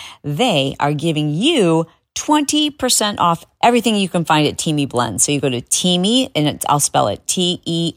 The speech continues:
A M I, like Teami with an I at the end, blends dot com.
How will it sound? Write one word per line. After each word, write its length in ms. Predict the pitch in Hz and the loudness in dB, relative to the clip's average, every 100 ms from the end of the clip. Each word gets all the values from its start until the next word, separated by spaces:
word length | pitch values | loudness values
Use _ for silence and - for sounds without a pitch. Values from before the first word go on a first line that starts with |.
| - | -2
A 460 | 151 139 131 135 - | 2 2 2 -2 -4
M 320 | 143 139 143 143 | -2 0 -2 -2
I, 540 | - 139 131 131 - 147 - | 0 2 2 -2 -4 -6 -6
like 180 | 135 - - | -6 -8 -10
Teami 360 | - 147 143 | -2 0 0
with 140 | 139 139 | -2 -4
an 60 | |
I 180 | 139 139 | -2 -2
at 80 | 131 | -2
the 140 | 135 | -2
end, 240 | 127 123 131 - - - | -4 -4 -8 -12 -20 -4
blends 840 | 165 170 165 139 135 156 160 - - _ - | 2 4 4 2 0 0 -2 -4 -10 _ -6
dot 280 | - 139 - | 0 0 0
com. 420 | - 151 151 185 | 2 4 2 0